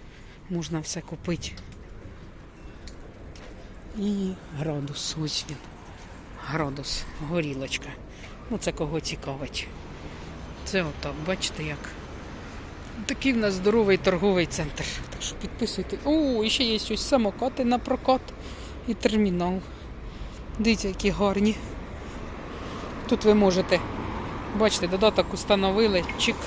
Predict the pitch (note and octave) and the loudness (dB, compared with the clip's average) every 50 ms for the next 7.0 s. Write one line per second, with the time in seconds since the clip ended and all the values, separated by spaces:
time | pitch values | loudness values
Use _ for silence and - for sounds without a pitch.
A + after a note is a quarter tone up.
0 | - - - - G3 F#3+ - - G3+ G3 F#3+ - A#3+ A3+ G#3+ G#3 F#3+ F3+ - - | -6 -4 2 4 4 4 6 6 6 4 6 6 6 6 6 6 4 2 2 -2
1 | - - - - - - - - - - - A#3 G#3 - - - A3 G#3+ A#3+ B3 | -6 -6 -6 -6 -6 -6 -6 -4 -4 0 2 2 2 2 4 6 8 10 10 8
2 | A3+ - - - F#3 F3 E3 D3+ E3 D#3+ - - F3 D#3+ D#3+ D#3+ E3 - - - | 8 6 4 2 2 2 4 2 0 -2 -2 0 0 0 0 0 -2 -4 -6 -6
3 | - - - - - - - - - - - - - A3 F#3+ - - - A#3 - | -8 -8 -8 -8 -8 -8 -8 -8 -8 -6 -6 -6 -4 -4 -2 -2 -2 -2 -2 0
4 | - G#3+ F#3+ F#3 F3+ G3+ A3 G#3+ G3 F#3 - - - - - - - - - - | 2 4 6 8 8 8 8 8 6 4 2 -2 -6 -8 -8 -10 -10 -10 -10 -10
5 | - - - - - - - - - - - - - - - - - F3 F#3 F3+ | -10 -10 -10 -10 -10 -10 -10 -10 -10 -10 -10 -10 -10 -10 -8 -2 0 2 4 6
6 | F3+ F3 F3 F#3 - - - F#3 E3 C#3+ C#3 C3 E3 D#3 C3 C3+ D3 C#3 C#3 C3 | 6 6 6 4 2 2 2 2 0 0 0 0 0 0 0 0 -2 -2 -2 -4